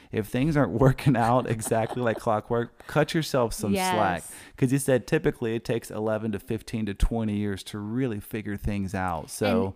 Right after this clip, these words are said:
Speaker 2: And the, the movies that we grew up watching,
Speaker 1: Oh.
Speaker 2: they, they make you think
Speaker 1: Oh.
Speaker 2: the complete opposite of that.
Speaker 1: Yeah, the movies that you grow up watching,
Speaker 2: Are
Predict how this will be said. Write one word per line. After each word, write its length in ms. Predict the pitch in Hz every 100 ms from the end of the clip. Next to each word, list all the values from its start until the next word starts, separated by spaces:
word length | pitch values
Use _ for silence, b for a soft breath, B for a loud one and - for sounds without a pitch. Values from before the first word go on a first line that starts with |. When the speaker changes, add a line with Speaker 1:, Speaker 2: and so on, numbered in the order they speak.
| -
Speaker 2:
And 100 | 233
the, 180 | 226 -
the 160 | 220 214
movies 500 | 208 226 262 233 180
that 140 | 190
we 100 | 196
grew 260 | 180 - 196
up 140 | 180 180
watching, 300 | 180 - 170
Speaker 1:
Oh. 220 | 208 101 - -
Speaker 2:
they, 300 | 208 214 233 233
they 160 | 233
make 260 | 247 254 254
you 280 | 233 202 - _
think 180 | - 240
Speaker 1:
Oh. 160 | 170 117
Speaker 2:
the 40 | 240
complete 360 | 254 285 349 285
opposite 400 | 226 202 - 190
of 80 |
that. 240 | 180 175 220
Speaker 1:
Yeah, 100 | 156
the 140 | 139
movies 320 | 156 175 214
that 80 | 180
you 100 | 143
grow 160 | 135 143
up 120 | 143
watching, 340 | 131 135 -
Speaker 2:
Are 280 | 240 220 220